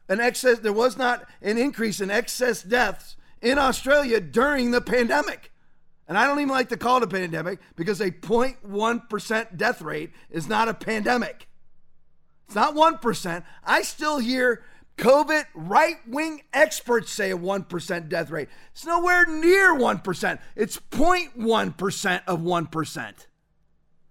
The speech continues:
Point one percent, not one percent. Get it right.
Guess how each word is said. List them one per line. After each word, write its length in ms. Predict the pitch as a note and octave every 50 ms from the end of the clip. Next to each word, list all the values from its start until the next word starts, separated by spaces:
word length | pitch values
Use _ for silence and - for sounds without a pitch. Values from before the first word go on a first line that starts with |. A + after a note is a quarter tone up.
| _ _ _ _
Point 420 | - - C4 E4 F4+ F#4+ F4+ D#4+
one 320 | C#4+ C4+ B3 A3+ G#3+ G#3+ F3
percent, 500 | - - - - - - - A#2 A2+ -
not 240 | - B3+ D4+ D4+ C4+
one 220 | E4+ C4+ A#3+ A3+
percent. 480 | - - - - - - G#3+ G#3+ - - - - - - -
Get 280 | B2+ A2+ D3+ C#4+ F4+ F#4+
it 140 | F#4+ F4+ - -
right. 520 | G#3+ G3 G3+ G3+ - - - - - -